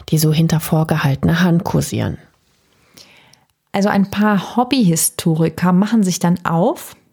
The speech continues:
Speaker 2: das Geheimnis zu lüften. Heimlich streifen sie durch die Wälder rund um Jekaterinburg. Sie suchen die Stelle, an der die Herrscherfamilie verscharrt wurde.
Speaker 1: Am dreißigsten Mai neunzehnhundertneunundsiebzig,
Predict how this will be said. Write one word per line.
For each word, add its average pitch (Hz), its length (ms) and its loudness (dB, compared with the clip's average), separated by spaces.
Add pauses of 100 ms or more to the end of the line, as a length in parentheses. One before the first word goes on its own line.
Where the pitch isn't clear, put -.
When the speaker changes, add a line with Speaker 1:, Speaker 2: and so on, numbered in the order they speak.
Speaker 2:
das 226 140 -4
Geheimnis 170 440 2
zu - 120 -2
lüften. - 400 -2 (580)
Heimlich 269 680 0
streifen 269 560 -2
sie 247 160 0
durch 233 180 0
die 185 220 0
Wälder 175 340 2
rund 175 400 0
um 208 220 2
Jekaterinburg. 165 880 0 (680)
Sie 277 320 0
suchen 220 500 0
die 240 160 -12
Stelle, 170 580 0 (460)
an 180 120 2
der 175 160 2
die 165 120 2
Herrscherfamilie 160 1300 0
verscharrt 214 720 0
wurde. - 380 -4 (320)
Speaker 1:
Am 175 400 2
dreißigsten 175 580 0
Mai 147 240 2
neunzehnhundertneunundsiebzig, 160 1700 0